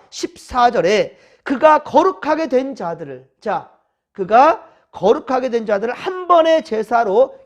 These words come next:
영원히 온전하게 하셨느니라. 아멘.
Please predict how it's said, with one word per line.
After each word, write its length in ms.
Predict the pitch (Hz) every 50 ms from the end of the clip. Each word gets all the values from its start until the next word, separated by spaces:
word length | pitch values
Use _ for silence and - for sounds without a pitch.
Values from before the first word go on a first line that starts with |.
| - 202
영원히 680 | 220 240 269 294 294 285 277 285 294 302 294 330 _ _
온전하게 1200 | - 170 190 202 220 226 233 196 233 208 180 175 165 165 160 190 202 214 233 240 254 247 - - _
하셨느니라. 1200 | _ - 151 151 - 196 220 254 269 262 254 269 262 262 262 262 254 247 226 202 175 - - _ _
아멘. 560 | 170 160 156 156 190 226 233 202 165 - -